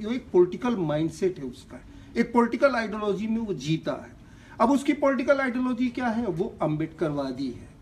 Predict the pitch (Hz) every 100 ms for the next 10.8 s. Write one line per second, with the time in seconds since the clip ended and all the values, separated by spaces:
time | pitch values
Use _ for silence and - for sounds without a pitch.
0 | - - 190 233 208 202 208 202 170 165
1 | 175 202 214 233 - 208 233 - 262 247
2 | 247 262 262 160 156 202 - 151 196 262
3 | - - - 226 240 - - 190 175 165
4 | 160 190 196 233 190 226 226 - 208 226
5 | 254 311 254 196 156 156 175 - - 202
6 | 180 220 240 277 294 247 233 208 214 190
7 | 202 - 196 196 240 196 165 185 170 196
8 | 202 180 - 226 180 220 254 202 196 180
9 | 185 175 147 139 147 175 220 - 165 165
10 | 175 165 143 123 135 165 -